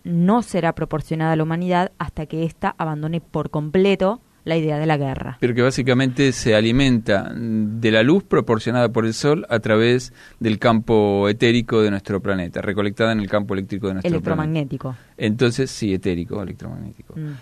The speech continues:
Speaker 2: Eh, entonces, este, algunos de estos vórtices son replicados en el plano físico por los hermanos del espacio, pero sobre todo como para, además, aprovechar y dar,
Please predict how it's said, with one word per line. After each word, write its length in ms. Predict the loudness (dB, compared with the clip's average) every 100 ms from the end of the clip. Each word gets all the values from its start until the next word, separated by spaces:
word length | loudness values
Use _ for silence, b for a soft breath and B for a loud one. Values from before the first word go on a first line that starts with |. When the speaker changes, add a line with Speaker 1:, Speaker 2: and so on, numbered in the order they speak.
| B -2
Speaker 2:
Eh, 340 | 0 2 2
entonces, 640 | 0 0 -2 0 -2 -4 -10 b b b 0
este, 760 | 2 2 -2 -2 0 0 -4 0
algunos 840 | 2 4 6 6 4 2 -4 -6
de 260 | -2 0 0
estos 360 | -2 -4 -2
vórtices 800 | 2 2 2 -2 -4 -4 -4 -12 _ _ b b b b
son 460 | -4 2 4 4 2
replicados 720 | 0 0 2 4 6 4 0
en 60 |
el 120 | -4 0
plano 220 | 0 0
físico 480 | -2 -2 -2 -4 -2
por 120 | 2
los 540 | 4 4 2 -4 -10 -4
hermanos 320 | 0 2 2
del 100 | 0
espacio, 560 | 0 0 0 -2 -4 -4 b b b b b 2
pero 440 | 4 6 4 2
sobre 320 | 0 0 0
todo 260 | 2 2 0
como 260 | -2 -4 2
para, 600 | 2 4 0 -2 -4 -2
además, 480 | 0 0 -2 -6 -20 _ -20 -20 _ _ -4
aprovechar 800 | 0 4 2 2 2 2 2 0 -4
y 120 | 0
dar, 480 | 4 4 2 -2